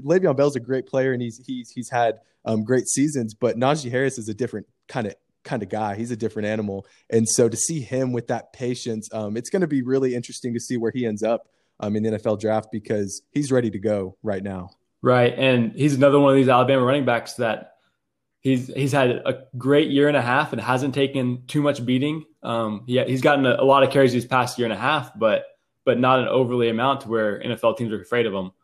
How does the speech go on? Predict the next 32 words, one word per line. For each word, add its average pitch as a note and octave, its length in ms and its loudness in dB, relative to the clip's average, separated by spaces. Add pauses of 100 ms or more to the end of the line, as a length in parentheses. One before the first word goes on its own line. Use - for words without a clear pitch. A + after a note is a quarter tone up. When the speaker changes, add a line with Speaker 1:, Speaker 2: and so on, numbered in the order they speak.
(260)
Speaker 2:
So B2 140 2
another, B2+ 360 6
another, B2+ 480 4
uh, G#2 300 2 (140)
example C3 340 2
of C3 40 2
these A#2+ 120 0
Alabama B2 320 4
running A#2+ 240 2
backs A2+ 220 0
biding A#2+ 280 0
their A#2 100 -4
time, B2 340 -2
having A#2+ 480 0
one B2 180 2
great A#2+ 220 0
year, B2 260 2
and A2+ 160 -2
then G#2 200 -2 (380)
off A#2 260 2
to B2 60 -2
the A#2 60 2
N A#2 60 -2
F A#2 160 -2
L B2 180 6
where A#2+ 140 4
they A#2 160 2
terrorize, B2 720 2 (120)
uh, A#2 340 -6
more B2 220 0
players. B2 540 0 (1300)
Speaker 1:
Exactly. F#2 580 0